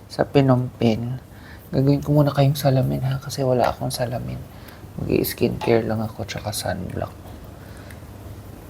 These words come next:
Ayun nga, um, madaling araw na kasi kami dumating. Tapos nakatulog na siguro ako mga two A M na. Tas nagising ako ng mga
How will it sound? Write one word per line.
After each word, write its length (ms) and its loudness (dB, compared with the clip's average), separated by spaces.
Ayun 280 8
nga, 160 4
um, 320 8
madaling 320 6
araw 240 6
na 160 2
kasi 160 -6
kami 320 6
dumating. 480 -2
Tapos 320 4
nakatulog 560 6
na 80 2
siguro 480 6
ako 160 -2
mga 560 -2
two 160 6
A 140 8
M 240 -4
na. 160 -10
Tas 160 -6
nagising 480 4
ako 160 0
ng 320 2
mga 300 4